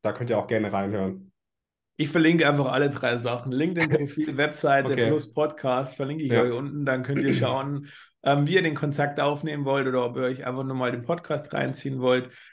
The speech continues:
Speaker 2: Sehr, sehr gerne. Hast du noch irgendwelche abschließenden Worte, was du noch mit an die Community geben willst?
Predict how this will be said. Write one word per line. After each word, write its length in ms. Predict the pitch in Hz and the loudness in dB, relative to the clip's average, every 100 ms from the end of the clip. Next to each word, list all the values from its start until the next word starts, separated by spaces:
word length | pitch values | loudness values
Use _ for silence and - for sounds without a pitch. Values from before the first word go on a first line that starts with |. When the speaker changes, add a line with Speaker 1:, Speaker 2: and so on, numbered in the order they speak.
| _ _ | _ _
Speaker 2:
Sehr, 180 | 139 135 | 0 2
sehr 140 | 135 | 2
gerne. 440 | 131 143 160 156 - _ - | 4 4 2 0 -8 _ -2
Hast 160 | 147 | 2
du 40 | 196 | 2
noch 240 | 214 - | 2 2
irgendwelche 460 | 175 180 160 160 151 | 0 2 2 2 0
abschließenden 560 | - - 175 160 147 | -2 -4 -4 -2 -2
Worte, 320 | 139 160 180 | 0 2 2
was 160 | 151 143 | 0 -4
du 100 | 160 | -4
noch 340 | 156 151 - - - | -2 -4 -6 -14 -4
mit 520 | 143 165 - - - | 0 0 0 -12 -8
an 160 | - 139 | -2 0
die 80 | 135 | 0
Community 640 | 143 143 160 151 147 139 | 0 0 2 0 -2 -2
geben 320 | 143 165 175 | 0 0 0
willst? 480 | 180 190 190 - | 0 0 -2 -18